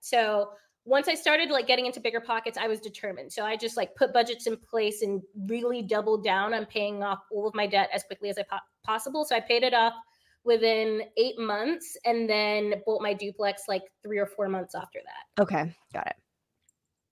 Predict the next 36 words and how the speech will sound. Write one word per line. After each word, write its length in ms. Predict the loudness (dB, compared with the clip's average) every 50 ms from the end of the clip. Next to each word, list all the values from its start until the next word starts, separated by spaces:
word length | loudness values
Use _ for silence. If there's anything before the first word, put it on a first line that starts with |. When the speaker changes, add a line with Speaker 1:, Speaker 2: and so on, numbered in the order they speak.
| 4 6
Speaker 2:
Okay, 320 | 6 8 8 6 6 4 2
so 160 | -6 -4 -4
you 80 | -4 -2
put 160 | 0 2 2
in 60 | 2
the 80 | 2 2
Speaker 1:
<laughs> 0 |
Speaker 2:
three 180 | -2 -4 -4 -4
weeks 200 | -4 -4 0 4
notice, 460 | 4 6 8 6 6 6 2 0 0 2
and 220 | 4 4 6 6
then 480 | 6 8 8 8 6 6 4 4 0 0
did 180 | -2 -4 -2
you, 120 | -2 2 4
like, 180 | 4 4 4 0
sit 240 | -2 -2 -2 2
down 320 | 4 4 4 6 4 4 4
and 140 | 2 4 4
write 160 | 4 6 6
out, 140 | 6 6 4
like, 140 | 2 0
a 60 | 0 -4
plan 520 | -4 -2 0 0 2 2 4 4 4 4
of 100 | 4 4
what 160 | 4 2 2
you're 100 | 2 0 0
gonna 200 | 2 2 0 0
do, 340 | 2 4 4 6 6 4 4 4 2 2 4 6
or 500 | 8 8 10 10 10 8 8 8 8 8 8 8 8 6
what 440 | 6 6 6 6 6 8 8 8
Speaker 1:
<laughs> 40 | 8
Speaker 2:
happened? 500 | 8 6 4 2 -4 -8 -6 -2 -2 -2 -2 0 4
<laughs> 720 | 4 4 4 4 -6 -6 -4 -2 0 0 -2 -4 -2 4
Speaker 1:
I 460 | 4 6 8 8 8 8 10 8 6 4
mean, 80 | 4 6
not 440 | 6 6 6 6 4 4 2 0